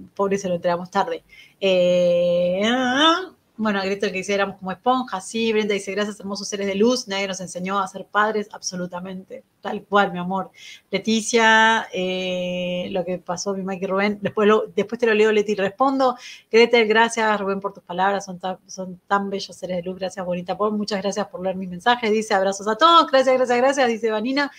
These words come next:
gracias, Rubén. Jorge de Salta dice, "Mi gato me sana", ok,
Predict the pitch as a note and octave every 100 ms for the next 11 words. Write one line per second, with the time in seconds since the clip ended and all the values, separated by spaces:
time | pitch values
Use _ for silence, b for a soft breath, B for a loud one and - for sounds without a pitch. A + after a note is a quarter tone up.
0 | B B _ G#3 G#3+ G3 G3+ B3 C#4 C4
1 | - A#3+ A#3 A3+ G3+ A3+ A3 G#3 - G#3
2 | G3+ G3+ G3+ G3+ G3 G3 G3 G3 G3 G#3
3 | G3 F#3+ A3 A3 A3 G#3 F#3 -